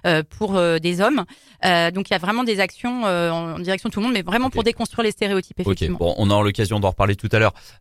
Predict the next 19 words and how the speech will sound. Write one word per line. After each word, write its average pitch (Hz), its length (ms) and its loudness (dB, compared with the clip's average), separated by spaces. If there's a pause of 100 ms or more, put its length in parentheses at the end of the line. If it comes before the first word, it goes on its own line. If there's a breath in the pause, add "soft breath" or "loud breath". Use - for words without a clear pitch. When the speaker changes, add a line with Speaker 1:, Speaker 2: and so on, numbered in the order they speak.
Speaker 2:
Euh, 101 540 6
tout 123 160 -8
d'abord, 127 320 2
I-, 123 240 -4
Isabelle 143 400 2
Pillet, 139 480 -2
euh, 104 640 2
comme 113 200 -2
on 117 80 2
le 120 60 0
disait, 113 180 -2
vous 104 160 -4
êtes 98 100 -6
partenaire 117 540 0
donc 92 240 -2
de, 90 220 0
de 87 140 -4
cette - 260 -4
semaine, 101 480 2